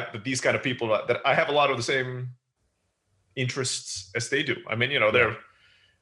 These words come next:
Speaker 1: and I can meet 'em anywhere. I mean, I recently, bef-, this was right before covid,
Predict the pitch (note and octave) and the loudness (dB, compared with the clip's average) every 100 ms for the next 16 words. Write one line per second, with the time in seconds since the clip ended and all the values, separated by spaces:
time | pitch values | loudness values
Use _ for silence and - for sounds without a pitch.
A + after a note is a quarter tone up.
0 | _ C3+ D3 D#3+ E3 F3 D3 C#3 B2+ - | _ 2 4 4 4 4 6 4 2 -2
1 | - G#2 G#2+ A2+ G#2+ G#2 A2 B2 B2 A2 | -4 -4 0 0 0 -8 -4 -4 -2 -4
2 | G#2+ G2+ - _ - - - A2+ F#2 A#2+ | -4 -6 -14 _ -16 -16 -12 -12 -4 0
3 | A#2+ A#2 G#2 A2 G2 | 0 -2 -2 0 0